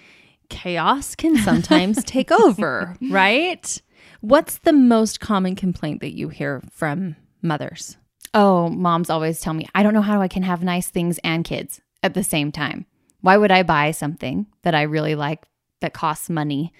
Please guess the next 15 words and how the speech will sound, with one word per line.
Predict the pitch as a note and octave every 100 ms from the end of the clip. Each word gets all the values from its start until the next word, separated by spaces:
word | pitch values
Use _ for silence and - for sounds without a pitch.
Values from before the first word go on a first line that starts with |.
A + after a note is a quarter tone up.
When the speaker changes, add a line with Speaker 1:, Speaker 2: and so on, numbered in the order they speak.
| _ - -
Speaker 2:
when | G3
it's | F3
just | F#3+ F#3
gonna | F3 D#3+
be | D#3+
destroyed | E3 - - E3+ D3 C3+ - _ -
in | F3+
point | - E3+ -
three | - -
seconds?" | - - - - - _
Speaker 1:
Yeah. | F#3 F3+ C#3 E3+
And | G3 F#3+
what's | F3+ -
your | F3+
response? | E3 - C3+ -